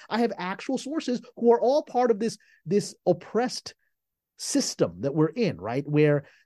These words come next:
uh, there's a few people that have been trying to control the narrative, and they've lost control of the fan narrative.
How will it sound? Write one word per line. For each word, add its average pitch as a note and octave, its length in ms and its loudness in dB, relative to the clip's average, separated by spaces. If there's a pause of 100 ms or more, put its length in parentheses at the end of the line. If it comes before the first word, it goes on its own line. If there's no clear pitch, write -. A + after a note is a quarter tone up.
uh, C#3 160 0 (400)
there's D#3 340 6
a C#3 80 -6
few A3+ 280 -4
people G3 400 0
that E3 80 2
have D#3 80 0
been D#3 120 -4
trying D#3+ 180 -8
to F3 40 -4
control E3+ 320 -4
the A3 100 -4
narrative, A#2+ 460 -4 (380)
and D#3+ 160 0
they've D3+ 120 4
lost F3+ 320 -2
control G3 260 0
of D3 60 2
the B2 120 -6
fan F3 300 -4
narrative. G3+ 400 -2